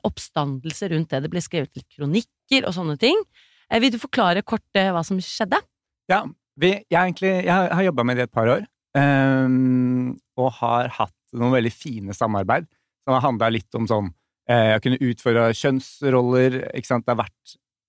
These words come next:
Speaker 2: det har vært en del fine ting, og så, ehm, var dette et konkret samarbeid som skulle handle om bærekraft,
Speaker 1: Mm.
Speaker 2: hvor min oppgave var å, å, å være med og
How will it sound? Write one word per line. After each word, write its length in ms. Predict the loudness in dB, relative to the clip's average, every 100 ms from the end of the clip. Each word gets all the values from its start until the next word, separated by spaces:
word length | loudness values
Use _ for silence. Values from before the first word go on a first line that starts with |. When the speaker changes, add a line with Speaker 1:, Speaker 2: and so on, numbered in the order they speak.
| -2
Speaker 2:
det 100 | 0
har 80 | 0
vært 180 | -4
en 100 | -4
del 360 | 0 0 0 -4
fine 220 | -4 -4
ting, 240 | -2 -2 -2
og 140 | -2
så, 500 | -2 2 2 2 0 -2
ehm, 840 | 0 2 4 2 2 0 0 -2 -4 -2
var 200 | 0 0
dette 280 | -2 -4
et 220 | -6 -8 _
konkret 300 | -6 -4 -4
samarbeid 300 | -4 -6 -6
som 80 | -6
skulle 180 | -8 -6
handle 240 | -6 -4
om 80 | -4
bærekraft, 680 | -2 -4 -4 -4 -4 _ _ -10
Speaker 1:
Mm. 240 | -8 -8 -2
Speaker 2:
hvor 140 | 2
min 380 | 4 4 2 2
oppgave 720 | 0 -2 -6 -4 -2 2 2
var 280 | 2 2 2 -2 -8 -2
å, 240 | 0 2
å, 360 | 2 2 2 -2 _ _ -4
å 80 | 0
være 280 | 0 0
med 360 | -4 -4 -2 -2 -2
og 300 | 0 0 0